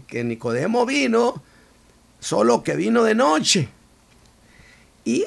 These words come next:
ese detallito y ese venir de noche,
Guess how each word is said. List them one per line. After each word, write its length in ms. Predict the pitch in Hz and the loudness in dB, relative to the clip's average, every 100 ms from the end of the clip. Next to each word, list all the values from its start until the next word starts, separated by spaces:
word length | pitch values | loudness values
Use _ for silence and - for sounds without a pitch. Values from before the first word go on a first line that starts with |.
| 539 | 2
ese 320 | - - - - - | 2 -2 -8 -12 -2
detallito 920 | 226 226 - 240 240 254 240 - 240 | 0 0 0 0 0 -2 -4 0 2
y 220 | 233 233 | 4 2
ese 320 | 240 - 240 | 2 0 0
venir 480 | 220 196 208 240 233 | 0 0 0 -2 -2
de 340 | 196 214 226 | -8 -6 -2
noche, 720 | 233 226 214 151 170 175 165 | 0 2 2 0 -2 -2 -4